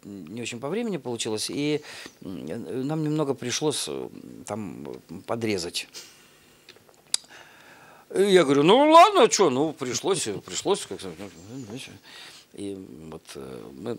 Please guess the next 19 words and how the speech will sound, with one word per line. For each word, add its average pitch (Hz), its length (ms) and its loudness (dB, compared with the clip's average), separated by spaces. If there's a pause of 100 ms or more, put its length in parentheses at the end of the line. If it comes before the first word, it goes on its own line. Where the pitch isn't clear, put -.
(100)
садимся 98 560 -6
в 82 360 -14
зал, 170 460 4
э, 85 220 -10 (200)
значит, - 200 -10 (200)
где-то - 240 -8
так - 160 -12
в - 80 -8
центре, 135 260 -4
я, 95 120 -4
значит, 78 380 -12
с 76 40 -12
женой. 95 420 -6 (1200)
В 127 140 -2
итоге, 131 320 2
м, 101 500 -6
осталась, 120 640 0
э, 110 220 -8
м, 120 200 -4